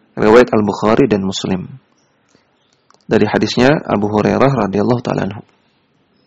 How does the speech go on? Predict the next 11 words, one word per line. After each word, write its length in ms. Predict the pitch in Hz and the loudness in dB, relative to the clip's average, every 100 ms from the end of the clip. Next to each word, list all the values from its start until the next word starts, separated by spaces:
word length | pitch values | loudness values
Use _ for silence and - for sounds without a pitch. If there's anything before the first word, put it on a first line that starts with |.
| _ _ - | _ _ 2
"Ma 160 | 139 139 | 6 6
kaunihi 560 | 180 254 233 180 156 156 | 8 8 10 8 6 6
qad 240 | 160 - | 4 6
akhta'a 640 | 202 - 151 135 107 - | 2 4 4 6 4 2
fi 160 | - 135 | 2 4
mas'alati 800 | 123 175 - - 131 123 - 117 - | 6 4 2 2 4 4 2 -2 2
qudratillahi 840 | 165 135 117 110 120 127 170 143 | 4 6 4 4 2 4 6 6
jalla 260 | 120 175 143 | 6 6 6
wa 140 | 113 107 | 4 4
ala, 320 | 123 220 - _ _ _ _ _ _ _ _ - | 4 2 -2 _ _ _ _ _ _ _ _ 2
lakin 800 | 110 123 127 127 113 98 - | 8 8 6 2 2 -2 -8